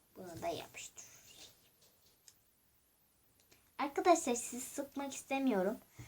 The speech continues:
Ben bunların hepsini böyle yapıştırıp geliyorum.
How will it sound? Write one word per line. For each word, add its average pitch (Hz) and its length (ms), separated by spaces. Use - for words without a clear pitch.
Ben 294 220
bunların 262 340
hepsini 190 720
böyle 233 320
yapıştırıp 233 720
geliyorum. 277 1040